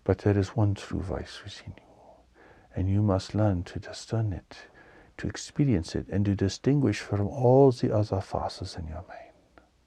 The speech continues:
And God's new revelation provides the means for doing this, through taking the steps to knowledge. For knowledge will arise and be in contrast to everything else in your mind.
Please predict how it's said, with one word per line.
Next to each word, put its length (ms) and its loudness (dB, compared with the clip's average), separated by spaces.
And 100 0
God's 300 6
new 100 2
revelation 880 2
provides 540 -6
the 80 -8
means 340 -6
for 180 -10
doing 440 0
this, 340 -20
through 140 0
taking 420 0
the 120 -6
steps 360 -10
to 160 -12
knowledge. 300 -8
For 180 2
knowledge 460 6
will 120 0
arise 540 -2
and 140 -2
be 80 2
in 140 2
contrast 640 0
to 160 -6
everything 580 -2
else 320 -6
in 100 -8
your 200 -6
mind. 160 -12